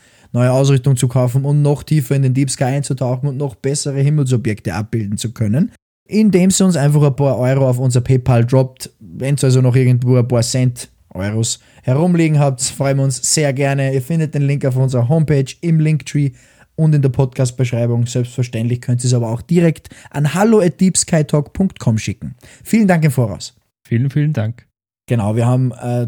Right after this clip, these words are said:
Speaker 1: tolle Empfehlungen für euch heute. Und zwar einmal habe ich euch die Homepage verlinkt, Salvator Mundi Revisited,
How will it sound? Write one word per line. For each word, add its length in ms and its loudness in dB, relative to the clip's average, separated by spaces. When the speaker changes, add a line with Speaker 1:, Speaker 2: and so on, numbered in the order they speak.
Speaker 1:
tolle 560 -2
Empfehlungen 640 0
für 200 -2
euch 340 -10
heute. 600 -6
Und 160 -4
zwar 500 -6
einmal 400 -4
habe 160 0
ich 140 -4
euch 340 -8
die 140 0
Homepage 440 2
verlinkt, 640 -2
Salvator 640 -2
Mundi 320 4
Revisited, 880 2